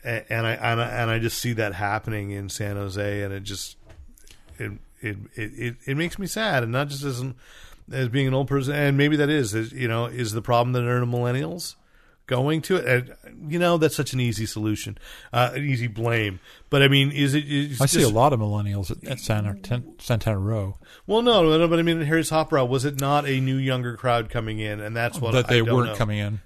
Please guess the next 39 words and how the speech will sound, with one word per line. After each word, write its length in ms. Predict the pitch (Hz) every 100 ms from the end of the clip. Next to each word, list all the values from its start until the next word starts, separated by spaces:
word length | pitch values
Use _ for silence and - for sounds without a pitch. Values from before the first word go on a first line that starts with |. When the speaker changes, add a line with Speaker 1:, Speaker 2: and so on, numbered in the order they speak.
| -
Speaker 1:
They 100 | 143
Speaker 2:
Yeah, 60 |
Speaker 1:
weren't 160 | 127 123
coming 240 | 123 117
in. 80 | 113
Speaker 2:
probably. 420 | 151 123 104 107 - - -
Speaker 1:
But 240 | 165 - - - -
no, 260 | 185 165 165
no. 300 | 160 139 131
I 80 |
mean, 160 | 135 143
the 100 | 143
reality 500 | 139 139 139 135 131
is 140 | 123
they 140 | 110 127
put, 280 | 127 123 113
they 120 | 120
put 100 | 113
out 160 | 110
there 140 | 104 110
that 100 | 101
it 40 |
was, 320 | 101 92 -
that 240 | - 101 92 - - - - -
it, 180 | 113 104
it 120 | - 117
was 240 | 117 107
just 260 | 107 113 -
too 140 | -
Speaker 2:
Well, 80 | 123
they're 120 | 117
Speaker 1:
expensive 260 | 117 107 113
to 60 | 107
fix 260 | 117 -
the 80 | -
building. 420 | 101 139 123 104 - -
Speaker 2:
Their 200 | 117 110
lease 440 | 104 127 135 -
was 580 | 98 98 95 - -